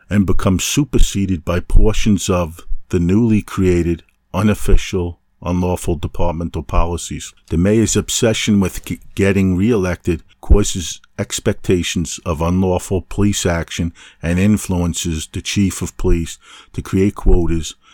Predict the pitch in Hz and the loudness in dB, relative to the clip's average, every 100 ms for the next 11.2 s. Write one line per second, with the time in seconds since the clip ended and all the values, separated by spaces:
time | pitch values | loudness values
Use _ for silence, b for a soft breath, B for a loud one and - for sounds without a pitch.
0 | b - 82 82 101 - 101 101 95 101 | b -4 -2 2 0 0 -4 -4 0 0
1 | 104 - 90 82 82 - - _ - - | 0 -2 -2 -2 -4 -10 -16 _ -8 -4
2 | 92 92 82 - - 95 92 101 - - | -2 -2 -4 -6 -4 0 0 -2 -10 -8
3 | - 98 - 95 90 87 82 - 104 82 | 2 2 2 -6 -4 -2 -4 -2 0 0
4 | - - B B B B B - 92 90 | -4 -12 B B B B B -8 -2 0
5 | 82 - 87 90 92 - - - - 87 | -2 -2 0 2 0 -4 -12 -18 2 2
6 | 87 80 73 - _ - 98 - 110 113 | 4 0 -4 -14 _ -6 -4 0 2 2
7 | 107 - 104 98 90 101 113 - 92 90 | 0 0 0 2 2 0 0 0 -2 -2
8 | 85 85 - 104 101 - - 110 104 110 | -2 -6 -6 -2 -2 -2 -6 -2 -2 -4
9 | - 110 101 90 - 98 - 95 98 - | -6 -2 0 0 -6 -8 -2 -2 -2 -4
10 | 98 98 - 87 90 92 92 - 110 - | -4 -2 -2 -2 -2 -4 -6 -4 -4 -4
11 | 120 107 | -6 -8